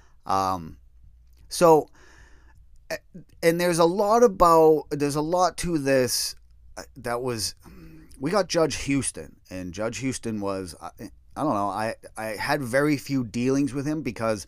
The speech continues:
most of what you're doing this whole entire year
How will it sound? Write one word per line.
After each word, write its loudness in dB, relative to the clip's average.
most 2
of 0
what 0
you're -4
doing 0
this -8
whole -2
entire -4
year -8